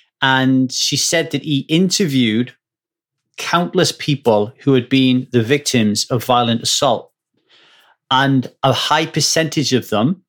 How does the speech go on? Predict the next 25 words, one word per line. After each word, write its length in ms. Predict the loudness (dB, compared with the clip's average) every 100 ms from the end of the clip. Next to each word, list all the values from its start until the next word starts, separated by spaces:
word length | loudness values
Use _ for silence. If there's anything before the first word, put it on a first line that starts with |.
| _ _ _ _ _ _ _ _
felt 500 | -6 0 2 0 0
intuitively 1080 | 0 2 0 0 0 0 -2 -2 0 -2 -2
that 160 | -4
something 460 | -4 -2 -2 -2 -2
was 120 | -2
gonna 200 | -2 -2
happen 480 | 0 -4 -2 -4 -2
way 160 | 0 0
before 400 | -2 -2 0 0
it 160 | -4 -2
did. 280 | -2 -2 -10 _ _ _ _ _ _ _ _ _ _ _
That 180 | 0 2
is 180 | 2 -2
fear. 560 | -2 0 2 0 -4 -10 _ _ _ _
That 140 | 0 2
is 180 | 2 0
intuition. 720 | -2 -2 0 0 0 -4 -8 -16 _ _ -20 -20 -20 _ _ _ _ _
Those 600 | -10 0 2 4 4 2
of 160 | 0 0
us 440 | 2 2 -2 -6 -12 -4
who 220 | 0 2
are 240 | 2 0
programmed 720 | -2 -2 2 2 0 0 -2 -2
and 180 | -4 -2
trained 800 | -2 0 2 2 2 2 0